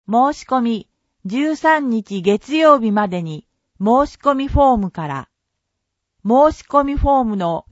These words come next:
キューアールコードが表記してあります。三月二十七日月曜日、水泳教室の体験会。要申し込み。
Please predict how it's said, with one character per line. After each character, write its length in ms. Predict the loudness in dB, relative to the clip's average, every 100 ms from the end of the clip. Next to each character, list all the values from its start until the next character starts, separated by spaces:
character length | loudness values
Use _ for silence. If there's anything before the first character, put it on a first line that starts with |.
| _
キ 180 | -4 -2
ュ 120 | 0
ー 160 | 0
ア 20 | 0
ー 40 |
ル 160 | -4 -4
コ 220 | 0 0
ー 40 |
ド 120 | 0
が 120 | 0 -2
表 260 | 0 0 -2
記 140 | -8
し 80 | -12
て 160 | -6 -4
あ 80 | -4
り 160 | -6
ま 160 | -8 -8
す。 260 | -12 _ _ _ _ _ _ _ _ _ _ _ _ _ _ _ _ _ _ -10
三 100 | -4
月 300 | -4 -4 -8
二 240 | -6 -6
十 240 | -4 -4 -4
七 300 | -8 -6 -4
日 480 | -4 -8 -10 -10 _
月 340 | -6 -6 -6 -4
曜 300 | -2 -2 -6
日、 240 | -12 -14 _ _ _ _ _
水 400 | _ -4 -2 -2
泳 180 | -4 -4
教 300 | 0 0 0
室 240 | -6 -6
の 200 | -4 -6
体 320 | -2 -2 -2 -6
験 300 | -6 -6 -6
会。 340 | -10 -12 -16 _ _ _ _ _ _ _
要 420 | -2 0 0 -6
申 240 | -8 -6 -6
し 100 | -8
込 180 | -10 -8
み。 220 | -10